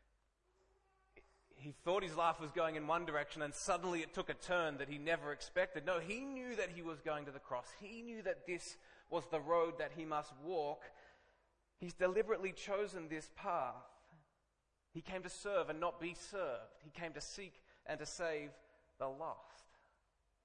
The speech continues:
And so it helps to know that this quotation in verse forty-six, this is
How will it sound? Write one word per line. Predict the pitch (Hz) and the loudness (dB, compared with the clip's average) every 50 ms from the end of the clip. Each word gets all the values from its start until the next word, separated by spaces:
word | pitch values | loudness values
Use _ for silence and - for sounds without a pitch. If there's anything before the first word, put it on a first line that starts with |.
| _ _ _ _ _ _ _ _ _ _ _ _ _ _ _ _ _ _ _ _ _ _ _ _ _ _ _ _ _ _ _ _ - - - | _ _ _ _ _ _ _ _ _ _ _ _ _ _ _ _ _ _ _ _ _ _ _ _ _ _ _ _ _ _ _ _ -16 -6 -2
And | 160 165 160 | -2 -2 2
so | 202 190 | 4 4
it | 175 185 | 4 4
helps | 202 214 208 196 - - - - | 6 6 6 6 6 0 -6 -8
to | - 165 | -6 -4
know | 156 165 175 170 160 | 0 4 4 4 4
that | 147 147 - - | 4 2 -2 -2
this | 160 160 - - - - - - - - - - - - | -6 -6 -6 -10 -16 -18 -20 -20 -20 -18 -18 -18 -14 -4
quotation | - - 165 156 156 - - 185 185 202 214 - - 156 139 131 131 139 143 151 175 165 _ _ _ _ _ _ _ _ _ _ _ _ _ _ _ _ _ _ _ _ _ _ - | 4 4 4 4 4 0 0 0 0 0 0 -4 -6 -6 -6 -6 -6 -10 -10 -10 -12 -14 _ _ _ _ _ _ _ _ _ _ _ _ _ _ _ _ _ _ _ _ _ _ -6
in | 156 156 | -6 -4
verse | 139 151 156 156 160 - | 0 0 0 0 0 -4
forty-six, | - - 175 165 156 147 - - - 196 180 175 - - | -6 -2 -2 -2 -2 -4 -8 -8 -6 -6 -6 -6 -6 -12
this | - 180 190 185 - | -6 -6 -6 -6 -4
is | 196 175 165 156 147 147 - - - | -6 -6 -6 -8 -10 -12 -12 -12 -14